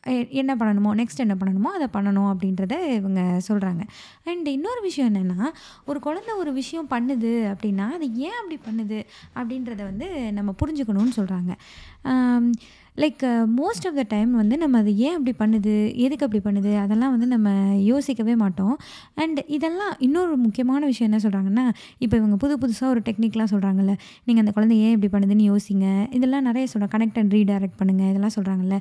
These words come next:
இதெல்லாம் வந்து ஒரு குழந்தை பண்ற சேட்டைய நம்ம அலோ பண்றதுக்கான, அ, ஒரு சாக்குப்போக்கு சொல்றது அப்படின்றது கிடையாதுன்னு இதை தெளிவா சொல்லியிருந்தாங்க. So, எல்லாத்துக்குமே ஒரு rules இருக்கு,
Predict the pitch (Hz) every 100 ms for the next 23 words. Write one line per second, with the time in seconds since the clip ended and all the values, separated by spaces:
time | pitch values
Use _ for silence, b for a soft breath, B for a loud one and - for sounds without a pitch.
0 | B B B 277 294 294 339 302 226 202
1 | 285 B B B 269 214 285 370 392 277
2 | 269 277 277 254 254 247 208 202 262 269
3 | 233 208 208 294 330 311 269 247 220 214
4 | 208 247 277 226 196 196 190 B B B
5 | 226 214 208 220 214 214 208 208 240 240
6 | 240 247 208 214 196 202 196 202 202 214
7 | 233 240 233 214 233 208 208 220 214 226
8 | 202 202 208 220 208 190 190 190 190 262
9 | B B B 269 240 - 233 247 359 403
10 | 285 226 202 254 - 233 220 208 202 262
11 | 269 240 226 208 269 277